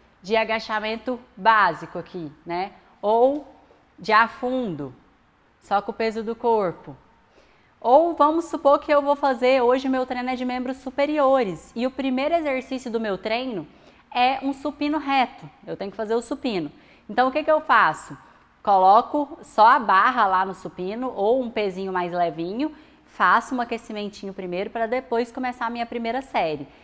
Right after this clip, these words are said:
Então é assim que você faz um aquecimento, um aquecimento no próprio movimento que você vai fazer. Dessa forma você tá fazendo um aquecimento bem feito,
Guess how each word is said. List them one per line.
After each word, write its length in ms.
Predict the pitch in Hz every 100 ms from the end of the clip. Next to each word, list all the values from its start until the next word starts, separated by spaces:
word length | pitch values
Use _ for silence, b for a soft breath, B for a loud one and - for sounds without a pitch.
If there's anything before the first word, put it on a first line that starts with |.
| B B
Então 220 | 208 254 262
é 100 | 254
assim 440 | 269 - - 262
que 80 | 262
você 240 | 220 208
faz 180 | 196 185
um 80 | 185
aquecimento, 500 | 180 170 170 151 175
um 60 |
aquecimento 500 | 175 - - 220 220
no 120 | 233 233
próprio 640 | _ 220 214 262 262 262
movimento 600 | 240 240 226 202 226 247
que 80 | 233
você 220 | 220 226
vai 140 | 214
fazer. 320 | 214 240 185 160
Dessa 500 | 147 220 285 269 240
forma 480 | - 196 208 196
você 240 | 170 175 190
tá 140 | 190
fazendo 260 | 190 185 185
um 40 |
aquecimento 460 | 175 185 190 165 175
bem 200 | 190 269
feito, 440 | - 202 208 262